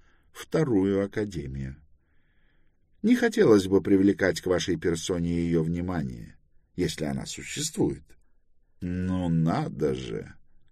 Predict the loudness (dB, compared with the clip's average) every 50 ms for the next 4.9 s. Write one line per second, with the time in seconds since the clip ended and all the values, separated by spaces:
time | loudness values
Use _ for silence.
0 | _ _ _ -6 -4 -2 -2 -2 -2 -2 -4 -4 -6 -6 -8 -6 -6 -8 -6 -6
1 | -6 -6 -4 -4 -4 -4 -4 -4 -6 -10 -12 -12 -10 -8 -4 -4 -2 -2 -2 -4
2 | -6 -8 -12 -14 -16 -18 -20 _ _ _ _ _ _ _ _ _ _ _ -12 -6
3 | -2 -2 -2 -2 -4 -8 -8 -2 -2 -2 0 0 -4 -2 0 0 0 2 2 4
4 | 4 6 4 4 2 -2 -2 2 4 2 2 2 -2 -10 -12 -16 -20 -20